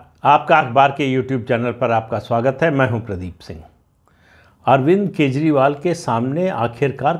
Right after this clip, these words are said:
कांग्रेस पार्टी झुक गई और अरविंद केजरीवाल ने अपने पत्ते बड़ी चालाकी से, बड़ी चतुराई से खेले। कांग्रेस के सामने कोई विकल्प नहीं छोड़ा सिवाय इसके कि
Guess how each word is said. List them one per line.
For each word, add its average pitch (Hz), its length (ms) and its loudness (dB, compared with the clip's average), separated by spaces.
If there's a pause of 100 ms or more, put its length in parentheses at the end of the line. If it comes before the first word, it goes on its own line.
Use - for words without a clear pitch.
कांग्रेस 120 360 -2
पार्टी 98 400 -6
झुक 127 240 -4
गई 80 220 -14 (840)
और 139 120 8
अरविंद 151 400 4
केजरीवाल 151 560 2
ने 175 160 -4
अपने 165 300 -4
पत्ते 160 460 -4
बड़ी 131 280 -2
चालाकी 110 560 -2
से, 180 180 -4
बड़ी 131 220 -2
चतुराई 107 460 -2
से 117 180 -4
खेले। 110 400 -4
कांग्रेस 127 480 0
के 131 120 -4
सामने 110 400 -6
कोई 139 220 -2
विकल्प 139 460 -2
नहीं 98 200 -4
छोड़ा 131 380 -4 (340)
सिवाय 131 380 2
इसके 147 360 -6
कि 180 180 -6